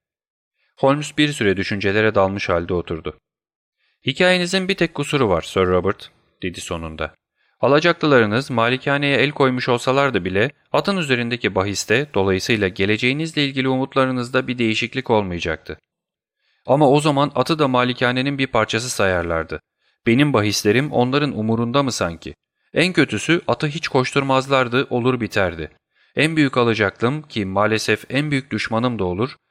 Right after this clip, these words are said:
Newmarket Heath'ta kırbaçla öldüresiye dövmek zorunda kaldığım Sam Brewer adında namussuz herifin tekidir." "Pekala Sir Robert,"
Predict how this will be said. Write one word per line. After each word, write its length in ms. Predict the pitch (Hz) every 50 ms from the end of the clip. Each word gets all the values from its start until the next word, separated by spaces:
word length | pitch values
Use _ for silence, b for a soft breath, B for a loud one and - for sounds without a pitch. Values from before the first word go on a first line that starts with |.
| _ _ _ _ -
Newmarket 680 | 135 156 160 151 143 139 139 139 147 139 - - -
Heath'ta 380 | 135 131 - - - 143 139
kırbaçla 520 | - - 110 110 127 139 151 151 - 127 120
öldüresiye 580 | 120 117 113 113 120 120 - - 147 147 139
dövmek 320 | 135 120 120 127 135 139 139
zorunda 360 | 127 120 117 120 123 131 135
kaldığım 500 | - 120 107 101 98 101 101 110 127 139 - _ _
Sam 360 | - - - 131 139 143 135
Brewer 320 | 113 117 139 147 139 127 117
adında 440 | 120 110 113 110 110 117 113 110 107
namussuz 500 | 110 117 123 131 139 - - 165 151 143
herifin 320 | 127 117 120 - 131 123
tekidir." 500 | - 113 101 - 95 80 78 - - - _ _ _ _ _ _ _ _ _ _ _ _ _ _ _ _ _ _
"Pekala 400 | - 180 - 190 165 120 110 107
Sir 200 | - - 107 101
Robert," 420 | 101 98 95 117 131 - - -